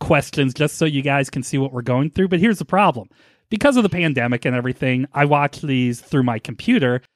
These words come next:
and I, I'm gonna give the city of Loveland a lot of credit. They have a whole new system to make the picture look better. The sound is better, but, uh, with new technology comes new problems, Pam. So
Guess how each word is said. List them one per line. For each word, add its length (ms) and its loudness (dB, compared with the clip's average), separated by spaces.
and 400 0
I, 120 -2
I'm 180 -2
gonna 220 2
give 160 2
the 80 -4
city 340 0
of 80 0
Loveland 400 0
a 20 -2
lot 280 -2
of 80 -4
credit. 300 0
They 100 -2
have 120 -2
a 40 -4
whole 380 2
new 180 2
system 680 -4
to 300 -4
make 260 0
the 60 2
picture 400 2
look 220 2
better. 300 0
The 80 -8
sound 420 2
is 140 0
better, 640 -6
but, 340 0
uh, 260 2
with 220 2
new 140 2
technology 640 0
comes 280 -6
new 140 -4
problems, 460 -6
Pam. 300 -10
So 260 -2